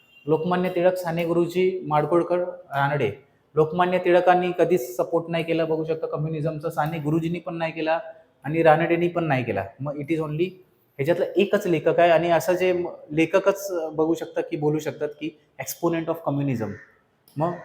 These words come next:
गत्रा माडगुळकर. मुंबई इलाक्यात शिक्षण तपासणीस आणि एल्फिस्टन कॉलेजात प्राध्यापक म्हणून कोणी कार्यरत केले, कोण कार्यरत होते? महात्मा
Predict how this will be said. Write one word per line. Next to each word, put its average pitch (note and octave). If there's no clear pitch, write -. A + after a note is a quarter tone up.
गत्रा D3+
माडगुळकर. C#3
मुंबई F#3+
इलाक्यात F#3+
शिक्षण F#3+
तपासणीस E3
आणि E3
एल्फिस्टन F3+
कॉलेजात D#3+
प्राध्यापक D#3+
म्हणून D3+
कोणी D#3+
कार्यरत C#3
केले, C3
कोण F3
कार्यरत D3+
होते? B2+
महात्मा D3+